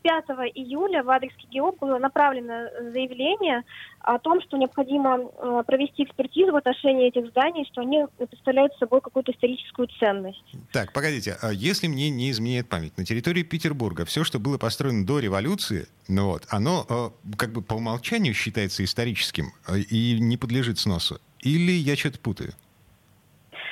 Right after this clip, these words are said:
Speaker 1: Ну, к сожалению, понимаете, э, есть бюрократические вещи, когда, э, это ещё должно фигурировать в официальных документах.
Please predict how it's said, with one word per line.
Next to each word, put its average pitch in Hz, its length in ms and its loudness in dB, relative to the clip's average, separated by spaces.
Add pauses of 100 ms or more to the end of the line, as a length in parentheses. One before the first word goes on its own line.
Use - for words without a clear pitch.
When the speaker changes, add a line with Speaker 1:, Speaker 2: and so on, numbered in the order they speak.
(280)
Speaker 1:
Ну, 403 300 4
к - 80 -14
сожалению, 339 540 6
понимаете, 311 480 2
э, 262 400 2
есть 302 240 2
бюрократические 294 800 -2
вещи, 320 320 2
когда, 254 720 2 (100)
э, 254 380 0
это 302 140 0
ещё 269 180 -2
должно 262 300 0
фигурировать 262 720 0
в - 20 -4
официальных 247 500 0
документах. 233 720 -2